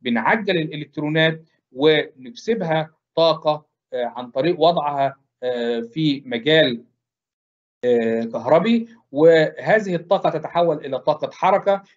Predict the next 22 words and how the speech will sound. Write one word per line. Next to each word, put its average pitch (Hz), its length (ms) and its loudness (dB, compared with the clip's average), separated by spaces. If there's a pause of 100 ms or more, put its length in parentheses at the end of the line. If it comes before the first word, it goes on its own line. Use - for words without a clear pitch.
تزيد 160 400 -2
من 196 140 -2
سرعتها 160 760 -2 (180)
فتقلل 214 720 0
من 175 140 0
الطول 190 320 -4
الموجي 165 360 -2
المصاحب 151 640 0
ليها 147 400 0 (240)
وبالتالي 135 600 0
يصبح 160 360 -6
أقل 180 400 -2
من 170 340 -4
أبعاد 135 360 0
الجسم 151 520 -6 (300)
اللي 123 140 -8
ما - 100 -6
كانش 196 340 -2
يمكن 185 320 -4
رؤيته 160 320 -2
قبل 139 180 -2
كده، 151 360 -2